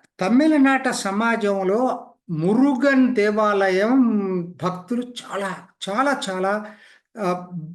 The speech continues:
ఎక్కువగా ఉంటారు. ఏమైపోయింది ఇప్పుడు, ప్రతి పార్టీ కూడా, "ఓ, వీళ్ళ భక్తులు అక్కడ ఎక్కువ కాబట్టి దాన్ని సొమ్ము చేసుకోవడానికి ప్రయత్నం చేస్తున్నారు."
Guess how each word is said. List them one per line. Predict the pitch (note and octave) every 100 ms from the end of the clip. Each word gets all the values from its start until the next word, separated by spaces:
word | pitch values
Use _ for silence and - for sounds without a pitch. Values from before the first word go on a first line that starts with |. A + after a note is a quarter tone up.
| -
ఎక్కువగా | A3 G#3 B3+ G#3
ఉంటారు. | D#3 C3+ C3+ - _ _ _ _ _ _ _ G3
ఏమైపోయింది | D#4+ F#4+ F#4 F4 C#4 A3+ G#3
ఇప్పుడు, | G#3+ E3+ D#3+ E3 E3+ - _ _ _ F#3
ప్రతి | A#3+ B3+ - E4 D#4 -
పార్టీ | G#3+ C#4 - D4+ C#4+
కూడా, | A3 E3+ C#3+ G3 - - _ _ _ A#3+
"ఓ, | C4 A3+
వీళ్ళ | G#3 A#3 G#3+
భక్తులు | A#2+ F3 - D#4+ D4
అక్కడ | C#4+ A3
ఎక్కువ | G#3 B3+ B3+
కాబట్టి | A#3+ G#3+ A#3 C4
దాన్ని | G3+ G3 G#3 B3 C#4
సొమ్ము | - - G3 A3
చేసుకోవడానికి | G#3+ F#3 F3+ - E3 D#3 D#3+ F3
ప్రయత్నం | A3+ C#3 A#2 - C3+ B2+
చేస్తున్నారు." | B2+ - C#3+ C3+ C3